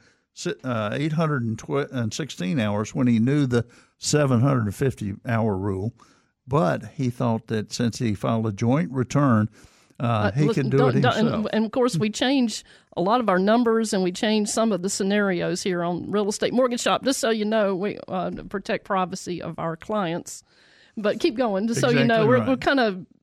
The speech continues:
Speaker 2: changing a little bit here for privacy.
Speaker 1: Exactly right. And when he got to the tax court, uh, his, his, uh, testimony was that he worked twelve hundred and twenty-four hours. So the, uh, um, real estate,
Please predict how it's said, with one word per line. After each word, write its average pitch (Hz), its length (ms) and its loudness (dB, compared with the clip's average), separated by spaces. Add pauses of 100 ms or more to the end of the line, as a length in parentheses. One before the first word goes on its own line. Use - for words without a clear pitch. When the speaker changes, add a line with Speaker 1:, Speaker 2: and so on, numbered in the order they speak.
(140)
Speaker 2:
changing 233 340 2
a 196 60 0
little 214 240 2
bit 170 200 -2
here 180 220 -2
for - 140 -14
privacy. 135 480 -4
Speaker 1:
Exactly 127 80 -2
right. 101 320 -4
And 127 240 -2
when 160 160 4
he 147 80 0
got 156 240 -4
to 147 140 -4
the 107 100 -4
tax 143 340 -6
court, 117 340 -4 (300)
uh, 110 220 -4
his, 107 380 -6
his, 107 300 -6
uh, 110 100 -4
testimony 127 580 -2
was 120 260 -4
that 117 120 -4
he 101 60 -4
worked 110 300 -4
twelve 127 280 -4
hundred 113 240 -4
and 101 100 -10
twenty-four 113 500 -8
hours. 90 300 -16 (640)
So 123 360 2
the, 110 300 -2
uh, 110 80 -2 (380)
um, 104 400 -10 (560)
real 160 220 2
estate, 131 440 -2